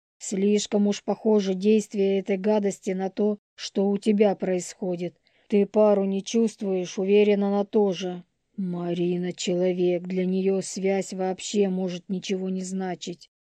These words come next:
Я скрипнул зубами, понимая, что прав. Это для меня нет пути назад, а у неё ещё есть выбор.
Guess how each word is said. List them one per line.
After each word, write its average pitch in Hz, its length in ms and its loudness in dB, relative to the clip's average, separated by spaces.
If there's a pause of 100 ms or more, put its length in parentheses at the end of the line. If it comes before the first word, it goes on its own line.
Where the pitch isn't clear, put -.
(260)
Я 185 300 -10
скрипнул 185 720 -6
зубами, 185 520 -6
понимая, 180 560 -6
что - 240 -10
прав. 175 560 -10 (200)
Это 180 280 -4
для 190 200 -4
меня 196 380 0
нет 185 300 -6
пути 185 360 -8
назад, 185 560 -6
а 196 140 -6
у 185 100 -2
неё 190 380 2
ещё 196 360 0
есть 190 420 -2
выбор. 185 520 -4